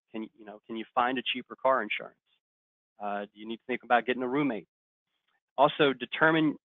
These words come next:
your priorities within your discretionary spending. Would you trade dining out less,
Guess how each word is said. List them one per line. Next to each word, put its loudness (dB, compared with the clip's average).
your 0
priorities 4
within -4
your -2
discretionary 0
spending. -4
Would -10
you -16
trade 0
dining 4
out 4
less, 6